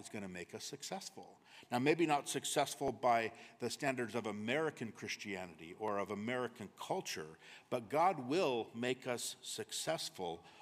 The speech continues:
according to how he views success. And what it is he's called us to, he's going to make us fruitful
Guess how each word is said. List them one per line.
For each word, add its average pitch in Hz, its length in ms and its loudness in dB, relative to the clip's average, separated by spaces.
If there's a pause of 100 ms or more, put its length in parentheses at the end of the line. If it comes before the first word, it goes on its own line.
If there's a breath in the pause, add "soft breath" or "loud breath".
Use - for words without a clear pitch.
according 120 440 -2
to 110 140 -10
how 101 220 -2
he 196 360 -8
views 95 300 -10
success. - 800 -10 (400 loud breath)
And 107 240 -4
what 143 160 6
it 147 80 -2
is 147 200 2
he's 117 220 -2
called 175 360 0
us 110 160 -2
to, 95 380 -6
he's 107 220 -12
going 123 300 -6
to 127 120 -8
make 113 360 -4
us 104 220 -6
fruitful 95 800 -6